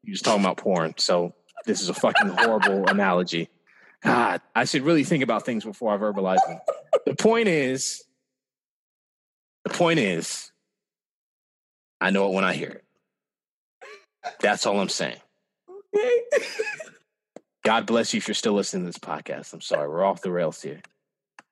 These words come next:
Speaker 1: Good Lord.
Speaker 2: It's, <laughs> it's fine. Um, what did you think was the worst song on Brothers?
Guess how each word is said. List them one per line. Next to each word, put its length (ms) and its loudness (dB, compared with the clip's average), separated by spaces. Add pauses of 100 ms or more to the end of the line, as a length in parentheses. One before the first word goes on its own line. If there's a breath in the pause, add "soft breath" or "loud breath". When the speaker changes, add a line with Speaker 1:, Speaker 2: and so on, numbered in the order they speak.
Speaker 1:
Good 380 0
Lord. 360 2
Speaker 2:
It's, 20 -2
<laughs> 400 0
it's 340 0 (120)
fine. 500 0 (400 loud breath)
Um, 320 0 (240 loud breath)
what 280 2
did 140 4
you 160 4
think 160 0
was 240 4
the 140 4
worst 460 2
song 500 2
on 180 0
Brothers? 600 0